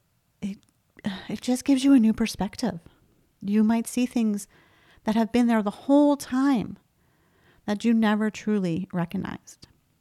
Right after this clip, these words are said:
So open up. Be truthful. The page will not judge, and you can throw it away. The best part about writing,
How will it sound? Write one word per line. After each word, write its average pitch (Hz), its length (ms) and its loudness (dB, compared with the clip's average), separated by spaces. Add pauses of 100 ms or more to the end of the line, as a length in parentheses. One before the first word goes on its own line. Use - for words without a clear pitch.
(1300)
So 175 240 -4
open 240 240 2
up. - 280 -10 (1300)
Be 220 180 2
truthful. 175 420 -2
The 165 120 -4
page 226 360 -2
will 226 380 4
not 214 300 4
judge, 208 420 2
and 185 200 4
you 220 140 2
can 170 240 -2
throw 175 380 2
it 392 100 0
away. 240 380 0 (540)
The 180 80 -8
best 226 280 -2
part 311 160 0
about 339 220 0
writing, 190 400 -2